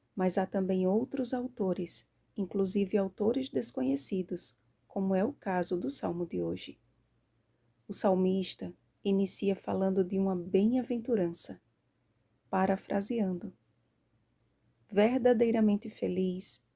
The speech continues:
é todo aquele que não dá ouvidos a maus conselhos,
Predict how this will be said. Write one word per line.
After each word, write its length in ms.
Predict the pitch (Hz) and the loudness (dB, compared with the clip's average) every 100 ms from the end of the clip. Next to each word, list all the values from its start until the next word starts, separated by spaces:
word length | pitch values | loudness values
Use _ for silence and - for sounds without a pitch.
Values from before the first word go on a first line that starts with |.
| _ | _
é 100 | 208 | -6
todo 340 | - 208 214 | 0 2 4
aquele 480 | 208 - 185 190 185 | 4 2 0 2 0
que 160 | 180 202 | -2 -2
não 200 | 202 202 | 0 2
dá 160 | 190 | 2
ouvidos 560 | 196 185 190 190 190 185 | 2 0 -4 -6 -4 -2
a 60 | |
maus 320 | 190 185 202 - | 0 0 -2 -6
conselhos, 760 | 233 226 - 175 180 - - | -12 -8 -4 -4 -6 -14 -20